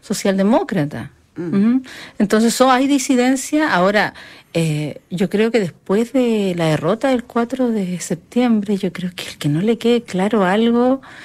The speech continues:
Speaker 1: del pa-, el partido político que sea, es, no, es que no haya entendido nada.
Speaker 2: ¿Pero tú votaste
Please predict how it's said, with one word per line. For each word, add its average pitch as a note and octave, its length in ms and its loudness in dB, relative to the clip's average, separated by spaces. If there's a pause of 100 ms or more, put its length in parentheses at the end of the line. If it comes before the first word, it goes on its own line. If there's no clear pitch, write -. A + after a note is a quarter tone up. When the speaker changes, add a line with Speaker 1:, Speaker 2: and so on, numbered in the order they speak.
(240)
Speaker 1:
del F#3 200 4
pa-, E3 120 -2
el D#3 140 -2
partido D#3+ 280 0
político D3 400 0
que - 120 -6
sea, D#4+ 500 2
es, F#3+ 100 4
no, G3+ 120 4
es G3+ 160 0
que - 140 -2
no G3+ 80 4
haya A3+ 100 2
entendido A#3 400 2
nada. B3 480 0 (720)
Speaker 2:
¿Pero G#3 140 -6
tú A3+ 80 0
votaste A3+ 280 -2